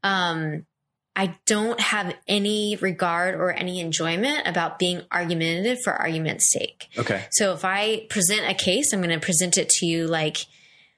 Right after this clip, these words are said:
Speaker 1: I can say, "This is why this is gonna be good." And it's very different than maybe you would see it in the normal realm.
Speaker 2: Mm-hmm.
Speaker 1: But I can, I can stand by my idea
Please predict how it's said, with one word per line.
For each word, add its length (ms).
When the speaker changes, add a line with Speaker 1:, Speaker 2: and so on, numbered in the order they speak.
Speaker 1:
I 100
can 600
say, 300
"This 380
is 160
why 220
this 260
is 100
gonna 180
be 120
good." 420
And 140
it's 180
very 520
different 340
than 160
maybe 540
you 680
would 180
see 300
it 100
in 200
the 80
normal 440
realm. 400
Speaker 2:
Mm-hmm. 280
Speaker 1:
But 100
I 80
can, 480
I 100
can 160
stand 540
by 160
my 320
idea 800